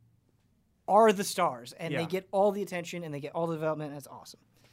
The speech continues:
Speaker 2: Dude, I hope the finale is, like, two hours, and it's just the Suicide
Speaker 1: I'm
Speaker 2: Squad
Speaker 1: so
Speaker 2: sequel
Speaker 1: s-,
Speaker 2: <laughs> or something. Like,
Speaker 1: I'm
Speaker 2: let's
Speaker 1: so sad.
Speaker 2: go.
Speaker 1: I, he, he mentioned, I think James Gunn was like, "Another season could happen,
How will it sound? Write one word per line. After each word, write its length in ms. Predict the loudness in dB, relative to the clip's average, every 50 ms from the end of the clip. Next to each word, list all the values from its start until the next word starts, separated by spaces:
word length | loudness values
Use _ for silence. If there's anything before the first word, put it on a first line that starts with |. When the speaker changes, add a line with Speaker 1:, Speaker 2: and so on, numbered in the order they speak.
| _ _
Speaker 2:
Dude, 120 | -10 -4 0
I 40 |
hope 120 | 0 2 4
the 100 | 2 0
finale 380 | 2 2 0 0 2 2 0 0
is, 100 | -2 -4
like, 180 | -6 -12 _ -10
two 220 | -4 0 2 2
hours, 420 | 4 4 2 2 0 0 -2 -2 -4
and 160 | -8 -8 -8
it's 120 | -10 -10 -8
just 360 | -6 -6 -6 -6 -8 -12 _
the 80 | -12 -8
Suicide 400 | -2 2 4 4 4 4 0 -2
Speaker 1:
I'm 40 | -2
Speaker 2:
Squad 300 | -2 0 2 4 4 4
Speaker 1:
so 60 | 2
Speaker 2:
sequel 420 | -2 -4 -2 0 0 0 0 0 0
Speaker 1:
s-, 60 | 2
Speaker 2:
<laughs> 120 | 4 6
or 40 | 4 6
something. 200 | 6 4 6 8 10 10 10
Like, 200 | 10 8 6 6 0 -16 -16 -14 -12 -6
Speaker 1:
I'm 180 | -4 -2 0 4
Speaker 2:
let's 260 | 8 10 10 10 8
Speaker 1:
so 60 | 6
sad. 20 | 4
Speaker 2:
go. 340 | 6 8 8 10 8 8 8
Speaker 1:
I, 80 | 8
he, 260 | 8 8 6 4 2 2
he 160 | 0 0 2
mentioned, 580 | 2 2 2 0 0 0 0 0 0 0 -2 -4 -6 -4
I 100 | -4 -4
think 200 | -2 -4 -4 -2
James 180 | -2 0 0 0
Gunn 140 | 0 0 0
was 120 | 0 0
like, 220 | 2 0 0 0 -4 _ _ _ _ _ _ _ _ _ -8
"Another 240 | -4 0 2 2 2
season 260 | 2 0 -2 -2 -2 -2
could 140 | -2 -2 -2
happen, 560 | -2 -2 -2 -2 -2 -4 -4 -4 -6 -8